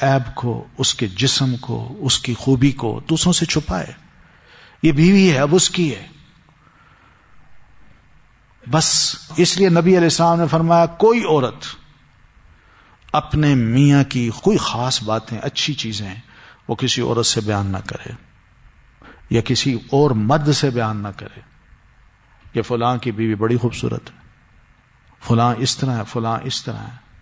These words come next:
نتیجہ کیا ہوگا کہ اس کو اپنی بیوی کچھ بھی نظر نہیں آئے گی۔ یا عورت کے سامنے کسی مرد کا خیال بھی کیا جائے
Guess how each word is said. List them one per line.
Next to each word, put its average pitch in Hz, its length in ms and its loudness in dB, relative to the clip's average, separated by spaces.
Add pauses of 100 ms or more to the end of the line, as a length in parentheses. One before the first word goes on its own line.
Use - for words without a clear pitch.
(140)
نتیجہ 123 340 2
کیا 156 180 4
ہوگا 123 280 2
کہ 127 80 -6
اس 127 160 -2
کو 139 80 -2
اپنی 127 240 -2
بیوی 120 240 -2
کچھ 120 200 -6
بھی 127 80 -2
نظر 95 220 -8
نہیں 87 180 -16
آئے 95 80 -18
گی۔ - 360 -20 (2250)
یا 147 140 4
عورت 170 340 4
کے 185 120 4
سامنے 170 360 4
کسی 165 200 4
مرد 160 280 4
کا 160 120 2
خیال 143 300 4
بھی 123 220 -2
کیا 135 200 2
جائے 117 200 -6